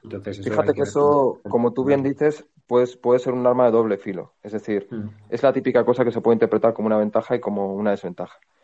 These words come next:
Speaker 2: Yo personalmente lo veo más como una ventaja, porque precisamente esa sensación de inmediatez que puede tener una persona cuando entra a una página web y ve el simbolito de WhatsApp puede hacer que sea más probable que se anime a,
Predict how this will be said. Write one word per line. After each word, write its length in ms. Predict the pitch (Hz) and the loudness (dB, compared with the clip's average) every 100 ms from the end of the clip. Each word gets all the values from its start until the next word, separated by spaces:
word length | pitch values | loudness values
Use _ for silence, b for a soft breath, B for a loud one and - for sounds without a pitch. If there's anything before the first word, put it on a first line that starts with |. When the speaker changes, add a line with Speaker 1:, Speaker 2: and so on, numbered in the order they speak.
| _ _ _ | _ _ _
Speaker 2:
Yo 280 | 101 127 143 | 2 4 6
personalmente 540 | 139 127 123 127 127 | 4 4 6 6 6
lo 100 | 135 | 6
veo 120 | 120 | 6
más 180 | 113 113 | 4 0
como 140 | - 113 | 0 0
una 80 | |
ventaja, 380 | 110 95 90 - _ _ _ _ _ _ _ _ | 0 0 -6 -8 _ _ _ _ _ _ _ _
porque 200 | 110 107 | -4 0
precisamente 600 | 107 117 131 135 127 123 | 0 0 2 2 4 2
esa 160 | 123 | 2
sensación 520 | 120 123 120 117 123 117 | -2 -2 0 0 0 0
de 80 | |
inmediatez 480 | 113 110 107 107 117 | 0 2 2 2 -2
que 100 | - | -4
puede 220 | - 110 | -2 -2
tener 360 | 110 110 110 - _ _ _ | 0 0 -2 -2 _ _ _
una 180 | - 110 | -2 0
persona 280 | 107 113 107 | 0 0 0
cuando 240 | 92 101 | 0 -2
entra 160 | 107 110 | 0 0
a 40 | |
una 140 | 107 101 | 2 0
página 280 | 104 - 104 | -2 -2 2
web 320 | 110 107 - _ _ _ | 2 2 -2 _ _ _
y 120 | 104 | -4
ve 80 | 107 | -2
el 80 | 104 | -2
simbolito 420 | 110 107 110 110 | 0 2 2 2
de 60 | |
WhatsApp 400 | 104 113 - 110 - _ _ _ _ _ _ | 2 2 2 -4 -6 _ _ _ _ _ _
puede 260 | 120 123 | 6 6
hacer 340 | 127 123 123 127 | 6 6 4 4
que 120 | 113 | -2
sea 160 | 117 113 | 2 2
más 180 | 117 | 0
probable 400 | - 113 110 117 | 2 4 4 2
que 80 | 117 | -2
se 120 | 107 | -4
anime 280 | 101 110 110 | -4 0 0
a, 380 | 101 95 87 | 0 -2 -8